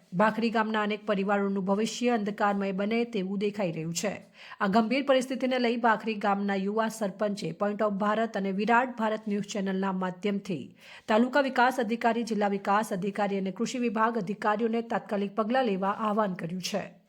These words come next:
સરપંચની સીધી માંગ છે કે ખેતરોના ધોવાણ અને નુકસાનનો તાત્કાલિક સર્વે કરવામાં આવે. અસરગ્રસ્ત ખેડૂતોને તરત રાહત રકમ અને વળતર આપવામાં આવે. ખેતરોને ફરી ખેતીલાયક કરવા માટે સરકાર ખાસ યોજના લાવે. પાણી અટકાવવાના અને નદીના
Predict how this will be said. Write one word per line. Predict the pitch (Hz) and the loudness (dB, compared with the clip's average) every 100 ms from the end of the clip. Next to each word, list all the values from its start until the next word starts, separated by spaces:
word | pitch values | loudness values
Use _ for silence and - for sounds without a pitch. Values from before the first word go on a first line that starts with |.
| - - - | -20 -20 -10
સરપંચની | - 240 240 269 269 285 | 0 2 4 0 0 -2
સીધી | 285 214 247 | -2 0 2
માંગ | 233 214 220 | 4 2 0
છે | - 208 214 | -2 -2 -2
કે | 214 | -4
ખેતરોના | - 226 226 233 226 | -2 0 2 2 2
ધોવાણ | 226 185 214 202 208 | 0 -2 0 0 0
અને | 208 190 | 0 -2
નુકસાનનો | 208 - 262 247 262 | -4 0 0 2 0
તાત્કાલિક | 254 226 240 226 233 | 0 0 0 -2 0
સર્વે | 240 202 185 | -2 0 -2
કરવામાં | 190 208 196 190 185 | -2 0 2 2 0
આવે. | 156 175 - - - - - | -2 -4 -6 -14 -20 -20 -6
અસરગ્રસ્ત | 240 254 240 247 254 | 0 2 4 2 0
ખેડૂતોને | 240 226 220 226 220 220 | 0 0 2 0 2 0
તરત | 220 208 202 | 2 2 0
રાહત | 202 220 240 240 | 2 4 2 2
રકમ | 240 233 226 226 | 0 0 0 0
અને | 202 | 0
વળતર | 202 202 202 208 | 0 0 0 -2
આપવામાં | 190 185 185 185 | 0 -2 -2 -2
આવે. | 165 175 175 _ - - | -2 -6 -10 _ -20 -8
ખેતરોને | - 226 226 226 220 | 0 2 4 2 2
ફરી | 240 214 233 | 0 0 0
ખેતીલાયક | 226 208 220 208 202 214 | -2 -2 0 2 0 0
કરવા | 202 196 | 0 0
માટે | 202 190 208 | 0 -2 -4
સરકાર | - 202 196 214 320 | -2 -4 0 0 0
ખાસ | 220 233 240 240 | -2 0 0 0
યોજના | 208 208 202 208 185 | -2 0 0 0 -2
લાવે. | 165 160 165 - _ - - | -2 -4 -8 -12 _ -20 -4
પાણી | - 226 269 | 2 4 4
અટકાવવાના | 262 269 254 254 247 254 | 2 2 4 4 4 2
અને | 214 220 | 0 -2
નદીના | 214 208 226 226 190 160 | -2 0 0 0 0 -2